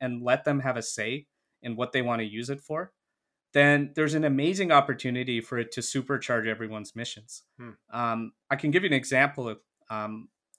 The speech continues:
Speaker 1: to, to wrap it up.
Speaker 2: Yeah.
Speaker 1: Um, where I've seen this happen before in I T. So email is a great example of this. So let me ask you a question, right? Which is,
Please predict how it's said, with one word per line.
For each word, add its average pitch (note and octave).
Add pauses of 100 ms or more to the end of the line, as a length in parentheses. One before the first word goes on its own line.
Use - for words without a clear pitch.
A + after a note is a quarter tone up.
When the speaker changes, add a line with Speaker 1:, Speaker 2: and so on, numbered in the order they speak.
Speaker 1:
to, A2+
to -
wrap B2
it A2
up. A#2+ (220)
Speaker 2:
Yeah. D3
Speaker 1:
Um, A2+
where B2 (380)
I've C3+
seen E3
this D3
happen C#3+
before A#2
in G#2+
I G#2
T. - (480)
So C#3 (100)
email D3+ (160)
is B2+
a A#2+
great C#3
example A2+
of -
this. - (500)
So D3+ (460)
let E3
me F#3
ask E3
you C3
a -
question, -
right? B2+
Which C#3+
is, D3